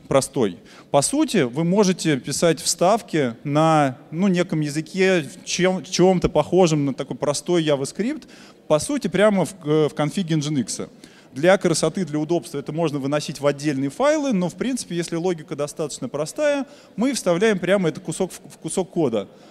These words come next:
В определенном локейшене можем запрограммировать какую-то нужную нам логику, ну, в простейшем виде это, как обычно «Hello world» или что-то подобное. И это уже работает. Это работает из коробки, никаких специальных прям особых навыков для программирования на Lua не нужно.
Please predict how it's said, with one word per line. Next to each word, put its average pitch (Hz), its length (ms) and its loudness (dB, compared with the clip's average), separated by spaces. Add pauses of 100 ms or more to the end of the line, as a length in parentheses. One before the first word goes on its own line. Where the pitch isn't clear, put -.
(420)
В 160 60 0
определенном 196 560 4
локейшене 196 640 2
можем 165 520 2 (280)
запрограммировать 170 800 2
какую-то 165 380 -2
нужную 160 340 0
нам 156 160 0
логику, 226 400 -2
ну, 180 80 2
в 165 80 0
простейшем 165 500 -2
виде 160 200 -4
это, 135 120 -6
как 135 200 -4
обычно 151 440 -2
«Hello 151 240 0
world» 240 360 -4 (380)
или 156 400 2 (440)
что-то 165 280 -6
подобное. 220 680 4 (720)
И 139 60 0
это 202 200 2
уже 160 180 -2
работает. 160 440 -2
Это 131 160 -8
работает 147 400 -4
из - 80 -10
коробки, 165 400 -4
никаких 139 320 -6
специальных 170 540 -2
прям 139 240 -4
особых 139 380 -4
навыков 151 440 -4
для 143 200 -2
программирования 139 680 0
на 127 140 2
Lua 165 240 0
не 139 100 0
нужно. 113 400 -2